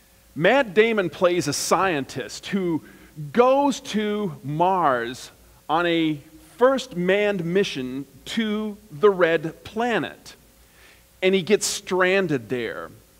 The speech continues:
Only by his wit and his training and his perseverance does he survive long enough for the people back on Earth to find a way to get him back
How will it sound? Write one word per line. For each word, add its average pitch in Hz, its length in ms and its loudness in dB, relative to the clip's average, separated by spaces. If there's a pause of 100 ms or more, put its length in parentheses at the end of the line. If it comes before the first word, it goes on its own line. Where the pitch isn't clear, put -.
(600)
Only 294 400 4
by 208 320 4
his 180 400 0
wit 147 680 0 (340)
and 190 140 2
his 190 240 0
training 202 760 0 (240)
and 190 160 6
his 190 140 2
perseverance 214 960 2
does 165 320 0
he 240 280 -2
survive 190 560 2
long 208 380 0
enough 208 380 0
for 175 260 2 (300)
the 180 100 6
people 269 400 0
back 214 340 4
on 196 220 4
Earth 185 380 2
to 185 100 4
find 233 540 -2
a 226 40 6
way 214 540 0 (320)
to 208 140 2
get 214 340 4
him 143 480 -2 (220)
back 175 460 2